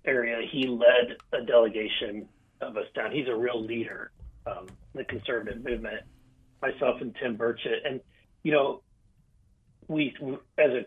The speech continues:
conservative, I've always been in favor of building the wall, um, doing everything we can to secure the border. And, and I can tell you, we need every bit of it. We need, we need an above all approach. We need a wall. We need a,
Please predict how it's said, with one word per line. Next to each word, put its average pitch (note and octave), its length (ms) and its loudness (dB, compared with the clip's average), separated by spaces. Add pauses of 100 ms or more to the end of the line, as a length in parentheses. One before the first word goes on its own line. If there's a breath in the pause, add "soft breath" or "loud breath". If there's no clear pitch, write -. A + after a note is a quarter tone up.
conservative, C#3 540 2
I've A#2+ 140 6
always A#2+ 320 6
been A#2+ 100 -2
in A#2+ 80 -2
favor A2+ 300 0
of G#2+ 80 -8 (440)
building C3 300 6
the A2+ 80 2
wall, C#3+ 640 8 (580)
um, G2+ 340 0 (200)
doing C#3 220 0
everything C#3+ 280 2
we B2 160 2
can B2+ 200 0
to A2+ 60 -4 (120)
secure C3+ 180 2
the A2 100 -2
border. A2 520 4 (760)
And, A#2 420 -4 (120)
and B2 140 -2
I B2 80 4
can B2 140 -8
tell B2+ 160 -2
you, A#2 120 2
we A#2+ 200 4
need A#2+ 340 0
every A#2+ 300 0
bit G#2 180 -4
of - 80 -12
it. B2+ 100 -14
We B2+ 120 -6
need, B2+ 340 -2 (160)
we D3+ 80 -8
need C3+ 240 -2
an A2 80 -2
above B2+ 300 4
all A#2 280 0
approach. C#3 380 2
We B2+ 100 -6
need A2+ 220 -6
a G#2 60 -12
wall. B2+ 500 2 (340)
We C#3+ 180 4
need C#3+ 200 4
a, B2 200 6